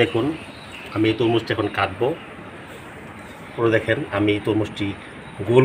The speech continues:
করে কাটছি। বিসমিল্লাহির রহমানির রহিম। তরমুজটা অনেক শক্ত,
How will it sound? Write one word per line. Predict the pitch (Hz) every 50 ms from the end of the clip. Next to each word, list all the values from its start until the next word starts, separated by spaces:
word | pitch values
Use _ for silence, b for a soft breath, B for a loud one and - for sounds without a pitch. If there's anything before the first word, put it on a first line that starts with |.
| 131
করে | 131 113 107 - 95
কাটছি। | 92 - - - - 113 160 - - - - - - - - - - - - - - -
বিসমিল্লাহির | - 104 - - 113 104 104 101 95 101 98
রহমানির | 98 - 95 95 95 95 95
রহিম। | 92 98 117 147 175 190 - - - - - - - - - - - - - - - - - - - - - - - - - - - - - - - - - - - - - - - - - - - - - - - - - - - - - - - - - - - 855 - - - - - - - - - - - - - - - - - - - - - - - - - - - - - - - - - -
তরমুজটা | 113 110 110 110 - - -
অনেক | 107 104 - -
শক্ত, | - 107 - - - -